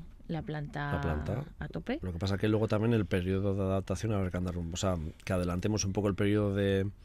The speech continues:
Speaker 1: Sí, bueno, pero
Speaker 2: de que brote. Luego hay que tener también otros cuidados, ¿no?
Speaker 1: Eso es, eso es. Una vez que te sale el semillero hay que trasplantarlo, bueno, y hay que aclimatarse.
Speaker 2: Aclimatarlo, sí, sí.
Speaker 1: Eso es,
Speaker 2: Porque
Speaker 1: ¿no?
Speaker 2: todavía
Speaker 1: No lo vas a sacar
Speaker 2: febrero
Speaker 1: directamente a la
Speaker 2: a
Speaker 1: calle,
Speaker 2: la
Speaker 1: porque
Speaker 2: calle,
Speaker 1: hay
Speaker 2: ¿no?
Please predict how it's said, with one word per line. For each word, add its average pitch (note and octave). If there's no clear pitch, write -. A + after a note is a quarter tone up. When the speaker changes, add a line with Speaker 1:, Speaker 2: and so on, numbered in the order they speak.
Speaker 1:
Sí, -
bueno, C3+
pero A#2+
Speaker 2:
de A#2
que F#2
brote. G2+
Luego G#2+
hay A#2
que B2
tener A#2+
también A#2+
otros A2
cuidados, E2+
¿no? G#2+
Speaker 1:
Eso E3
es, -
eso -
es. B2+
Una C#3
vez C3+
que -
te C#3+
sale C#3+
el C#3+
semillero D3
hay F#3
que -
trasplantarlo, D#3+
bueno, C#3+
y -
hay C#3+
que E3
aclimatarse. D#3
Speaker 2:
Aclimatarlo, E2
sí, E2+
sí. D#2+
Speaker 1:
Eso -
es, -
Speaker 2:
Porque F#2
Speaker 1:
¿no? -
Speaker 2:
todavía F#2
Speaker 1:
No F#2+
lo -
vas D#2+
a -
sacar F#2+
Speaker 2:
febrero G2+
Speaker 1:
directamente C#3+
a -
la C3+
Speaker 2:
a -
Speaker 1:
calle, -
Speaker 2:
la -
Speaker 1:
porque F2
Speaker 2:
calle, F#2
Speaker 1:
hay F#2
Speaker 2:
¿no? G#2+